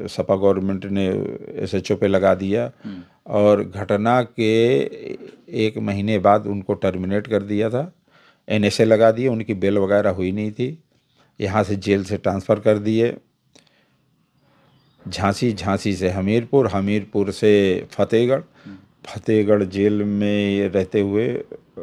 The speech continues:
Speaker 1: उनको हार्ट अटैक पड़ा और, अ, डीडीएस राठौर एसएचओ साहब की वहीं पर डेथ हो, हो गई।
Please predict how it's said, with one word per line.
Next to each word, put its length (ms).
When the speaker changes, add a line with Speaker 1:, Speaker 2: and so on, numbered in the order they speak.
Speaker 1:
उनको 320
हार्ट 220
अटैक 380
पड़ा 160
और, 520
अ, 380
डीडीएस 440
राठौर 400
एसएचओ 640
साहब 300
की 180
वहीं 200
पर 160
डेथ 260
हो, 140
हो 100
गई। 260